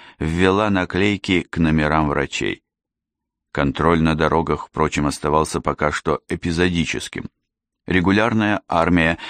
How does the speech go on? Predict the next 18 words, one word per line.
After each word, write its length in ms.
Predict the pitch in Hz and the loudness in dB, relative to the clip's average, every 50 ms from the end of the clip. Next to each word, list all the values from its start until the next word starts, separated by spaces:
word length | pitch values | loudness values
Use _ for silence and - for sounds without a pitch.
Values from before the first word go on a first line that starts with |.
| - - - | -16 -12 -6
сохраняла 560 | - 90 82 - 85 80 80 80 80 82 82 | -4 -2 0 2 2 4 4 4 4 2 2
видимость 540 | 78 76 85 82 78 76 78 80 76 - - | 2 2 2 2 2 2 2 0 -2 -4 -2
порядка 500 | - 73 73 78 82 82 - - 80 73 | -2 0 2 2 2 0 0 0 0 2
и 20 | |
организованности, 1120 | 73 73 73 73 76 76 73 71 67 73 73 76 80 82 82 82 82 - - - 82 78 - - - - - - | 2 2 0 0 0 0 0 -2 -2 0 0 0 2 2 2 0 0 -2 -2 -2 -2 -2 -2 -6 -20 -20 -4 0
несмотря 500 | 90 92 - - 87 82 73 85 82 82 | 0 2 2 2 0 0 2 2 2 4
на 100 | 82 82 | 4 2
участившиеся 920 | 80 82 - - 76 - - - 87 87 - - - - - - - 69 | 2 0 0 -2 -4 -4 -2 -2 -2 -2 -2 -2 -2 -2 -2 -2 -4 -6
случаи 520 | 71 - - 87 82 - - 76 76 76 | -4 -2 -2 -2 0 0 -2 -2 -2 -2
дезертирства, 1000 | 73 73 73 73 71 80 80 - - - - 78 71 - - - - - 73 71 - - - - _ _ _ _ _ _ _ - | -2 -2 -2 -2 -2 -2 -2 -4 -4 -4 -2 -2 -2 -4 -8 -10 -4 -2 -2 -2 -2 -6 -16 -20 _ _ _ _ _ _ _ 0
но 280 | - 87 101 107 101 | 4 4 4 4 4
резерв 680 | 92 95 98 95 87 92 107 113 113 104 90 - - - - | 4 2 2 0 0 2 2 2 2 0 -4 -8 -14 -8 -2
и 80 | - 95 | 0 2
национальная 920 | 92 90 85 76 - 90 82 85 90 95 95 90 85 82 80 78 78 76 | 2 2 2 2 2 2 4 4 4 4 2 2 2 0 0 0 -2 -4
гвардия 600 | 67 78 82 104 110 95 - - 69 69 58 - - - - - - - | -2 0 2 2 2 0 -2 -2 -2 -2 -2 -4 -6 -14 -20 -20 -16 -14
оказались 580 | - - - 78 76 78 98 101 101 95 87 - | -12 -4 -2 -2 0 2 2 2 4 2 0 -2
полностью 720 | - - 98 107 113 107 107 107 101 - - - 98 95 | -2 0 2 2 4 4 2 0 -2 -4 -2 0 0 0
дезорганизованными, 1400 | 87 57 78 90 98 95 92 92 92 85 90 90 92 92 87 85 98 101 92 78 71 67 64 64 62 58 60 - | 2 0 0 0 2 2 2 2 2 2 2 4 4 4 2 2 2 2 2 2 0 0 0 -2 -2 -4 -4 -8